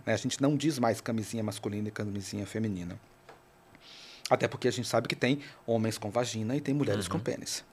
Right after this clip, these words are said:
Speaker 1: Então, hoje a gente usa, é, você pode utilizar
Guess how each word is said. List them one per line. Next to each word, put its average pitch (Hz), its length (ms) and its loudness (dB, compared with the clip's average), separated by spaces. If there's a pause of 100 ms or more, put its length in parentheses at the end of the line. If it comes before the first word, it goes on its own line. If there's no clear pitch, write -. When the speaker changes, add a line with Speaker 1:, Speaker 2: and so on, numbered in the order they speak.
Speaker 1:
Então, 117 360 0
hoje 123 280 4
a 123 40 0
gente 123 240 -4
usa, 120 300 0 (380)
é, 98 600 -2
você - 140 -4
pode 185 240 12
utilizar 147 500 8